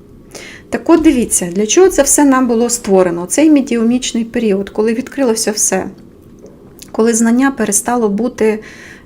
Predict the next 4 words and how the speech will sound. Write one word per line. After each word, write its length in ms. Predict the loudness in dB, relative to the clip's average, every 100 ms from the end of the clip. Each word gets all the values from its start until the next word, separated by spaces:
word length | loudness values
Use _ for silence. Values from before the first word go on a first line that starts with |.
| -6
е, 220 | -4 -2
закритим 760 | -2 -2 -2 -2 -2 -4 -4 -6 -10 -8
або 200 | -6 -6
таємним. 800 | -4 -2 -2 -2 -4 -8 -10